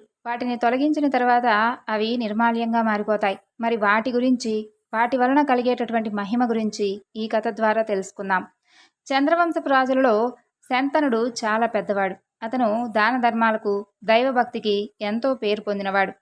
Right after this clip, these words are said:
అలాగే చక్కగా పరిపాలనను సాగించి మంచి పేరు తెచ్చుకుంటాడు. అతని మంచితనానికి బహుమతిగా ఇంద్రుడు మంచి రథం కూడా ఒకటిస్తాడు. మంచి రోజు చూసి దాన్ని అధిరోహించాలని చెప్పి దాన్ని రథశాలలో ఉంచుతాడు అతను.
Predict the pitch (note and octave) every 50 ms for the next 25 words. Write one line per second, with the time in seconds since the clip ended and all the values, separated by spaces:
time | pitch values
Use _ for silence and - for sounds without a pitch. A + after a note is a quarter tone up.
0 | _ _ _ _ _ _ _ _ - A#3+ C4 C#4 C#4+ C#4 D4 D4 D4 D4 - -
1 | B3 B3 B3+ C4+ C4 C4+ C#4 C4+ C4 A3+ A3+ A#3 B3+ B3+ B3 A#3+ A#3+ A#3 A#3 A#3
2 | - - G#3 G3+ G3 G#3 G#3 G3+ G3+ - G#3+ G#3 G#3 G#3 - _ _ - G#3+ G#3+
3 | A3+ A3+ C4 B3+ - G#3+ G#3+ G#3+ G#3 G#3+ G3+ G3 - - G3+ F#3+ F3 G3 F#3+ F#3
4 | F#3 - _ - G3+ F#3+ G#3 G#3+ G#3 G#3 G#3 G#3 G#3+ - A#3+ A3+ G#3+ G#3+ G#3+ G#3
5 | G3 G3 G3+ F#3+ G#3 A3+ A3+ - A#3 B3 A3 F#3+ F#3+ G3+ G#3+ - _ _ _ _
6 | - C4 C#4+ D4 D#4 C#4+ A#3+ A3+ A#3 B3+ B3 A3+ G#3+ G#3 G#3+ G#3+ A3+ G3+ G#3 G3+
7 | F#3+ A3 A#3 A3+ A3+ A3 A3+ A3 G#3 G3+ G3 G3+ F#3 - - G#3 G3+ F#3 - -
8 | _ _ _ _ _ _ - B3 C4+ C#4+ C#4+ D#4+ D4+ D4 C4+ G#3+ G#3+ - A#3 G#3+
9 | G#3 - C4+ C#4+ F#4 G4 - _ A3 A#3+ A#3 A#3+ B3 B3 B3 A3+ G#3 G#3+ A#3 A#3
10 | - _ _ _ _ A3+ A#3 A#3+ C4 D4 D4 C#4+ C4 C4 A#3+ - B3 A#3 A3+ A3+
11 | G#3+ - A3 G#3 - G#3+ G#3 G3+ G#3 A3 - - _ _ _ _ _ _ _ -
12 | A3 A3+ A#3 B3 B3+ B3+ G#3+ G3+ G#3+ A3 A#3+ - _ - G#3 G#3 A3+ A3 - B3
13 | A#3+ A#3 A#3 A#3 A#3 A3 G#3+ G3+ - - A3+ G#3 G#3 G#3 G3+ A3 G#3+ A3